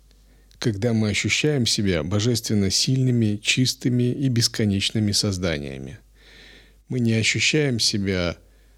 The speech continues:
э, не божественными, а какими-то омрачёнными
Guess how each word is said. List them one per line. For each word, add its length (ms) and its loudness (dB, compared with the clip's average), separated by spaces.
э, 200 -12
не 220 0
божественными, 1080 0
а 120 -8
какими-то 880 -6
омрачёнными 960 -2